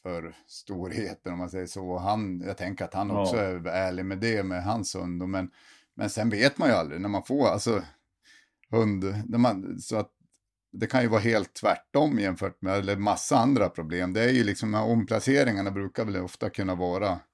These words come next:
Speaker 1: nå-, ligga något i grunden, i alla fall erfarenhetsmässigt för mig är ju att de inte alltid det här, äh, går inte ihop med, med den andra hunden eller något sånt där, utan det är ju ofta kanske något annat också som ligger bakom. Så att man,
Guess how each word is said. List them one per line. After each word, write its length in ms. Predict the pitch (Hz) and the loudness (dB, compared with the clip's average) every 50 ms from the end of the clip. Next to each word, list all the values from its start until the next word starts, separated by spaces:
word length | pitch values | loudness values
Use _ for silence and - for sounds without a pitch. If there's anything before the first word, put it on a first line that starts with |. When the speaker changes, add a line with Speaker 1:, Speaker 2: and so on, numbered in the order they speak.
| - - | -14 -6
Speaker 1:
nå-, 320 | - 107 113 113 113 117 - | 0 2 4 6 4 4 4
ligga 340 | 120 120 127 113 117 147 135 | 6 6 6 8 8 8 8
något 240 | 123 117 107 - - - - - - - | 10 8 6 4 0 -8 -10 -10 -4 -2
i 120 | 123 120 | 0 0
grunden, 680 | 101 90 117 127 131 151 156 147 123 98 85 90 90 92 | 2 4 6 8 10 10 10 10 8 6 4 2 0 0
i 20 | 87 - | 0 2
alla 180 | 104 110 110 | 2 2 2
fall 220 | - - 127 110 107 | 4 4 4 6 6
erfarenhetsmässigt 1000 | 104 104 101 - 107 104 104 101 95 - 110 98 95 - - 101 90 - - - | 6 4 4 4 2 2 2 2 0 0 0 0 0 -2 -2 -6 -6 -8 -8 -4
för 80 | - | 0
mig 280 | 110 117 131 131 113 101 | 2 4 6 6 6 6
är 100 | 90 87 | 4 4
ju 140 | 87 87 87 | 2 2 0
att 180 | 87 87 - | -2 -2 -2
de 340 | - 92 92 90 87 82 - - | -2 -2 0 0 0 -2 -2 -2
inte 260 | 107 104 90 - 117 | -2 -2 2 4 6
alltid 360 | 101 95 90 - - 101 98 | 6 6 4 0 -2 -2 0
det 80 | 92 92 | 2 2
här, 300 | 95 92 90 90 85 87 | 2 2 2 2 0 0
äh, 140 | 87 87 90 | -2 -4 -4
går 220 | 90 98 104 101 | -2 0 0 0
inte 200 | 92 82 - 98 | 0 -2 -2 -2
ihop 400 | 95 90 98 95 90 85 _ - | -2 -2 -2 -2 -4 -6 _ -4
med, 460 | 92 95 92 90 87 87 82 92 90 - _ _ _ _ | -2 0 0 0 0 0 -2 -4 -6 -6 _ _ _ _
med 240 | - - 98 98 92 | -6 -4 -2 -2 -2
den 160 | 95 98 95 | -2 -2 0
andra 340 | 90 98 101 98 92 98 92 | 2 2 2 2 0 0 0
hunden 500 | 87 117 120 117 117 104 90 82 78 78 | 2 2 2 2 2 0 0 -2 -4 -4
eller 200 | 80 80 80 82 | -4 -6 -6 -6
något 160 | 82 82 80 | -6 -6 -8
sånt 140 | - 85 - | -8 -8 -6
där, 120 | 85 85 87 | -4 -4 -4
utan 220 | 87 95 95 95 | -2 -2 -2 0
det 80 | 95 95 | 0 0
är 40 | 92 | 0
ju 120 | 92 92 | 2 0
ofta 500 | 92 90 - - - - 95 85 80 76 - - _ - - - - - - | 0 -2 -4 -6 -2 0 0 0 0 -2 -6 -14 _ -20 -20 -20 -16 -12 -12
kanske 240 | - 78 - 87 | -10 -10 -8 -6
något 160 | 90 90 87 90 | -4 -2 0 0
annat 360 | 101 101 90 78 76 - 90 | 0 0 0 -2 -6 -8 -8
också 280 | 85 - - - 98 | -10 -10 -10 -14 -14
som 160 | - - 82 82 | -12 -12 -10 -10
ligger 200 | 85 82 80 80 | -10 -12 -12 -8
bakom. 460 | 80 87 85 82 - - - 101 92 | -6 -4 -4 -4 -6 -6 -6 -6 -4
Så 100 | - 113 | -4 -6
att 100 | - - | -6 -4
man, 180 | 107 104 92 | -2 -4 -4